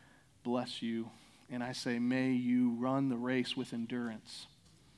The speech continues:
the race that is set before you as you look to Jesus, the founder and the finisher of your faith, who for the joy that was set before him endured the cross,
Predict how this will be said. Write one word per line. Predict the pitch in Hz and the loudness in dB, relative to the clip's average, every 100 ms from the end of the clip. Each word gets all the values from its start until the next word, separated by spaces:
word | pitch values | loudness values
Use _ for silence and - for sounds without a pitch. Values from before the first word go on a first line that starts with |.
| - | -10
the | - | -4
race | 127 139 151 160 - | 2 6 6 6 2
that | 131 | 0
is | 117 | 0
set | - 147 143 | 2 2 2
before | 139 - 135 135 | -2 -4 -2 2
you | 123 120 120 | 2 2 0
as | 123 | 0
you | 123 123 | 0 2
look | 143 147 - | 0 0 -2
to | |
Jesus, | 127 135 135 127 127 | 0 2 2 2 -6
the | - | -8
founder | - 151 143 139 131 | -6 0 2 2 0
and | 120 127 | 0 -2
the | 123 | -4
finisher | - 156 151 - 131 | -2 0 0 0 0
of | 135 | 0
your | 127 | 0
faith, | 123 - 147 143 - | 0 2 4 4 2
who | 165 | -2
for | 165 156 | -2 -2
the | 135 | -2
joy | 127 143 160 170 175 - - - - | -2 0 4 6 4 0 -14 -18 -10
that | 151 139 | -6 -4
was | 135 | -4
set | - 151 | 0 0
before | 156 135 147 143 | -2 -4 -2 0
him | 135 123 - - - - - - | 0 -2 -4 -18 -20 -20 -20 -8
endured | 127 123 135 143 | -4 0 2 2
the | 139 | 0
cross, | - 131 117 123 - - | 0 0 0 -4 -12 -14